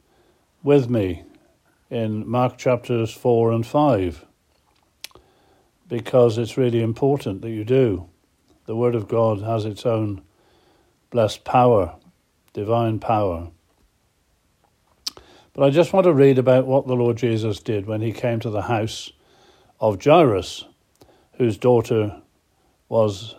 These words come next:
had been dying, was at the point of death, you remember we spoke about yesterday. But now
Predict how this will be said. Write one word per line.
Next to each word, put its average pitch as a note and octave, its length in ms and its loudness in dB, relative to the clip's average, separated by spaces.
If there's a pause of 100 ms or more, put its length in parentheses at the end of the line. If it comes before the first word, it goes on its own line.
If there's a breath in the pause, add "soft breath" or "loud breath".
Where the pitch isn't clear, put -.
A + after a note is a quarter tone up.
(140)
had A2 260 -4
been G2+ 220 -6
dying, C#3+ 680 2
was G#2+ 160 -6
at A2+ 100 -4
the A2 80 -8
point C#3 320 0
of A2+ 100 -6
death, C#3 360 0
you A#2+ 100 -2
remember B2 260 -4
we B2+ 120 0
spoke C3 320 -2
about C#3+ 320 0
yesterday. C#3+ 640 -2 (1400 soft breath)
But C3 180 2
now C3+ 600 2